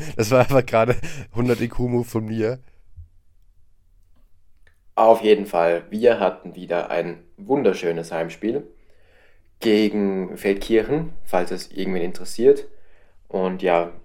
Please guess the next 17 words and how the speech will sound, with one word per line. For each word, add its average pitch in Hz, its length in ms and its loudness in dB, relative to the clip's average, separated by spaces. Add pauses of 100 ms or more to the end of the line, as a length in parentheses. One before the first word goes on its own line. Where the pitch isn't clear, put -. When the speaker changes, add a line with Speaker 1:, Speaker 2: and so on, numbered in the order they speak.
(100)
Speaker 2:
ist - 580 -6
vor 101 240 4
dem 120 120 2
Spiel 120 340 -4
als 101 340 2
Must-Win-Spiel 110 840 -4
ausgerufen 113 640 -2
worden, 117 580 0
weil 98 680 0
wir 95 480 0
rein 107 220 4
theoretisch 107 580 2
mit 101 160 -6
ein 98 80 -6
paar 101 180 -2
glücklichen 107 360 -8
Ergebnissen, 104 680 -6